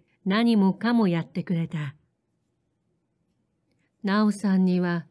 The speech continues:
親身も及ばない世話になってますからね。こんなことで恩返しができるとは思わないけれど、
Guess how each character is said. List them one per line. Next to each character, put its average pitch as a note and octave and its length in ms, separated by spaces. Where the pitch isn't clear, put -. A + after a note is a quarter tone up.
親 A#3+ 440
身 A#3+ 120
も E3+ 260
及 E3+ 140
ば F3+ 140
な F#3+ 120
い F#3 80
世 F#3+ 180
話 A3 120
に A3 140
な G3 100
っ F#3+ 40
て G3 140
ま F3+ 160
す - 80
か F3 120
ら E3+ 140
ね。 F#3 440
こ E3+ 200
ん F3 140
な F#3 140
こ G3 140
と G3+ 120
で F3+ 140
恩 F#3+ 300
返 A3 200
し G#3 160
が E3+ 140
で E3 140
き A#3 160
る A#3 120
と G3+ 100
は F#3 140
思 F#3 200
わ B3 120
な A#3 140
い G#3 60
け G3 140
れ G3 120
ど、 F3+ 280